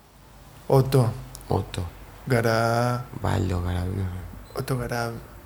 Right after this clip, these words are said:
Speaker 1: ah, ahora me
Speaker 2: Eh, no sé, hay un
Speaker 1: Nunca
Speaker 2: par
Speaker 1: tuve
Speaker 2: más.
Speaker 1: esa duda. <laughs>
Speaker 2: Me entró ahora. Y... Estuvo bueno, qué sé yo, estuvo bueno. Después fuimos a Arte Va y todas esas cosas, estuvo bien.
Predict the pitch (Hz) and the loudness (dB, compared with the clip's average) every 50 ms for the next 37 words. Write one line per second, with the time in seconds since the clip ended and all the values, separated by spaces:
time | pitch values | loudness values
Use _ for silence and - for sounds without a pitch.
0 | - - - - - - - - - - - - - - - 131 131 131 123 110 | -18 -18 -18 -18 -16 -16 -16 -16 -16 -18 -16 -16 -4 2 4 6 8 8 6 6
1 | 104 - - - - - - - - 127 123 120 120 117 113 110 110 110 107 104 | 2 -4 -8 -12 -14 -16 -4 2 4 6 6 6 6 4 2 2 2 0 0 -2
2 | 104 - - - - - - - - - 98 98 92 92 92 98 110 107 - 104 | -4 -8 -12 -14 -16 -16 -16 -10 -4 -2 2 2 4 4 6 6 6 6 6 6
3 | 98 98 175 202 202 - 202 208 202 208 196 - 180 180 180 190 185 151 127 110 | 8 10 10 12 12 12 12 12 12 12 12 12 12 10 12 12 12 12 12 12
4 | 104 110 117 131 139 - - - - - - - - - - - - - 403 359 | 10 8 6 6 4 4 4 2 0 0 4 4 4 4 2 -2 -2 -2 -2 -2
5 | - - - 98 98 98 - 110 107 98 92 92 92 - - - - - - - | -2 0 4 6 6 8 10 10 10 10 10 6 2 -2 -6 -14 -16 -18 -20 -20
6 | - - - - 107 104 101 98 95 92 92 92 90 90 90 90 87 90 90 92 | -20 -4 0 4 4 6 6 6 6 6 6 6 6 6 6 4 4 2 2 0
7 | 90 95 - - - - - - - - - - - - - - - - - - | -4 -8 -14 -20 -20 -20 -20 -20 -20 -20 -20 -20 -20 -20 -20 -20 -20 -20 -20 -20
8 | - - - - - - - - - - - - - - - - - 110 - 170 | -20 -20 -20 -20 -20 -20 -20 -20 -20 -20 -20 -20 -20 -20 -12 -10 -2 2 4 6
9 | 180 170 139 113 113 120 123 - - - 127 117 110 101 104 95 - - 123 120 | 8 8 8 8 6 2 -2 -6 -8 -8 -8 -6 -6 -6 -8 -8 -8 -6 -2 -2
10 | 110 101 101 101 - - 110 104 110 110 107 104 104 - - 101 101 107 110 110 | 0 0 0 -2 -2 -4 -4 0 0 2 2 2 0 0 0 2 2 2 2 2
11 | 107 107 104 120 104 107 104 - - 117 113 110 - 110 107 104 101 101 | 2 0 -2 -4 -6 -6 -6 -6 -6 -8 -8 -6 -4 -2 0 0 -2 -2